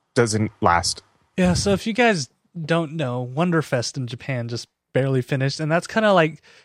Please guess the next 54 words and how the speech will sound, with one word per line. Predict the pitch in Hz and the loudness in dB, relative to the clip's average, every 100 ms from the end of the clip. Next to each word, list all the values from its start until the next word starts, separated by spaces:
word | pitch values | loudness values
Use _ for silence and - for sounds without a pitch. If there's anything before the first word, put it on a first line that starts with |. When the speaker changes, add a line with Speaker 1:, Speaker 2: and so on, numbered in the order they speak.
| - | -8
Speaker 2:
the | 147 | -6
giant | 131 156 165 156 | 0 2 2 0
show | 151 170 156 | -4 -2 0
where | 143 | 0
all | 143 147 | 2 2
these | 135 | 0
figure | - 165 151 131 | -2 -6 -6 -6
companies | 135 123 131 127 120 _ - | -6 -8 -10 -10 -12 _ -10
show | - 170 147 | -4 -2 -2
off | 139 135 | -2 -4
their | 139 | -6
prototypes | - 151 143 139 143 135 - | -2 0 0 -2 -2 -2 -4
and | 131 | -12
their | 120 | -10
future | - 135 135 | -10 -10 -10
plans | - 135 135 131 | -8 -4 -4 -4
for | - 123 117 _ _ _ _ | -6 -6 -6 _ _ _ _
figures | - 151 131 120 | -4 0 0 -2
in | 120 | -4
the | 117 | -6
next | 117 - - | -8 -12 -12
year. | 127 120 123 - _ _ _ _ - | -10 -10 -12 -16 _ _ _ _ -8
And | 170 190 | -6 -2
there's | 233 277 | 0 2
a | |
lot | 302 302 302 | 4 6 4
of | 208 | 2
'em | 147 131 | -2 -6
that | 143 151 | -8 -8
are | 156 160 | -6 -6
like, | 156 151 156 | -4 -6 -6
"Oh | 151 131 | -6 -6
man, | 131 127 123 | -8 -8 -8
I'm | |
gonna | 120 107 | -10 -12
have | |
to | - | -14
pick | - - | -20 -16
that | 131 120 | -14 -12
up | 117 | -12
when | 127 | -12
that | 120 139 | -14 -14
comes | - 151 151 | -8 -4 0
out. | 151 156 | 2 2
I'm | 143 | -2
gonna | 143 156 | -8 -14
pick | - 160 | -14 -6
that | 170 139 | -4 0
one | 175 170 | -2 -2
up | 165 | -4
when | 160 151 | -8 -10
that | 156 | -10
comes | - 175 160 | -6 -6 -4
out. | 170 170 | -4 -4